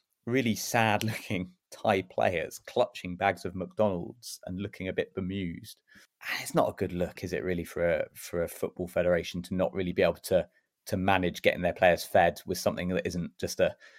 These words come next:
sort of <laughs> McDonald's at an airport?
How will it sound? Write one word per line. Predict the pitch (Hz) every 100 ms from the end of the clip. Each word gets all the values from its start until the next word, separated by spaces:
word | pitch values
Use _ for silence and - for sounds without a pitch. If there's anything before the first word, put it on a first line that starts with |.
| _ _ _ _ _
sort | - 98 -
of | - - -
<laughs> | -
McDonald's | 110 104 104 - 98 95 92
at | -
an | 95
airport? | 90 90 - -